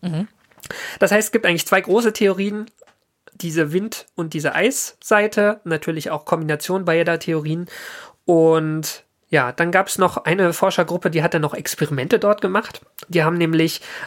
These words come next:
Speaker 2: äh, so eine Art, ähm, es wird auch als Gehege-Experiment bezeichnet, also die haben Pflöcke mitgenommen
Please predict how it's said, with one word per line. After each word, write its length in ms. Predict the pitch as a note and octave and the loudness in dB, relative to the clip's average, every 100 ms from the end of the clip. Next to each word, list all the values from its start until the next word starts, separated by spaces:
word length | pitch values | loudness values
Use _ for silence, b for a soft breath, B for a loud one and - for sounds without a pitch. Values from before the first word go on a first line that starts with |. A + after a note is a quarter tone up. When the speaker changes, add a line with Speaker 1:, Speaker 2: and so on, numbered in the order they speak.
| - | 0
Speaker 2:
äh, 320 | D#3 D3 D3+ | 2 4 2
so 100 | E3 | 0
eine 140 | C#3+ | 0
Art, 400 | D#3 D3+ D3+ - - | 2 0 -2 -8 -6
ähm, 300 | - C#3+ C#3+ C#3+ - | -2 -2 -4 -8 -10
es 160 | - | -4
wird 140 | F3 - | -2 0
auch 120 | D3+ | 0
als 180 | E3 - | 0 2
Gehege-Experiment 1080 | E3+ D3 F#3+ F3 E3+ - - E3 D#3 E3+ | 2 4 4 4 2 -4 -2 0 0 -2
bezeichnet, 480 | - - D3+ D#3+ E3 | -4 0 0 0 -2
also 100 | D3+ D#3 | -2 -2
die 80 | |
haben 180 | C#3 D3 | -2 -4
Pflöcke 360 | - E3 F#3+ D3 | -2 0 2 0
mitgenommen 600 | C#3+ - C#3+ C3+ C#3+ | 0 -6 -4 -4 -4